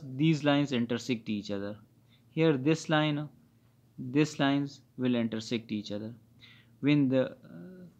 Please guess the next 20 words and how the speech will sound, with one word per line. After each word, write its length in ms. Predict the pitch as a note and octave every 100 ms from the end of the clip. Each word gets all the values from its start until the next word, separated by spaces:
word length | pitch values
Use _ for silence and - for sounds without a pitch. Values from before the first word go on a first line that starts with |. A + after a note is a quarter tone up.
| _
flow 240 | D#3+ E3+ G3
is 220 | E3 D3
not 420 | E3 F3 F3+ F3+
steady, 640 | - - D#3+ C#3 A2 F#2+ - _ _ _ _ _ _ C#3
regular, 640 | D3 E3+ C#3+ A2+ G2+ G2+ - _ _ _ _ _ _ -
the 60 | C3+
lines 280 | F3 F#3+
intersect 540 | E3 C3+ C3 F3 D#3+ D3+
each 160 | A2+
other, 260 | A#2 G2+ G2+ -
the 100 | B2
flow 200 | A#2 E3
is 140 | F3 D#3
said 240 | D#3 D3+
to 60 | E3
be 120 | D#3+
turbulent. 560 | D3 C#3+ A#2 G#2+ G2+ G#2 - _
Laminar 500 | C3+ E3+ F3+ F3+ F3
flow, 240 | F3+ E3 E3 - _ _ - _ _ _ _
order, 460 | C#3+ D#3 C#3 A2